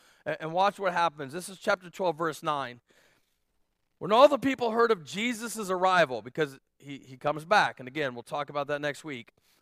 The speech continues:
um, heard of Jesus' arrival, they flocked to see him and also to see Lazarus,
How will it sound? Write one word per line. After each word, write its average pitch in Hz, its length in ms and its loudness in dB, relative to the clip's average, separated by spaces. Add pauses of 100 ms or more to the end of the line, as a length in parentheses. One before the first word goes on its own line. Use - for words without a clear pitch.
um, 143 500 0
heard 196 180 0
of 220 80 -6
Jesus' 196 360 -12
arrival, 165 540 0
they 160 120 2
flocked 240 380 2
to 233 100 -6
see 220 240 -6
him 160 400 0
and 160 100 -8
also 208 360 2
to 202 100 -4
see 196 180 -6
Lazarus, 170 840 4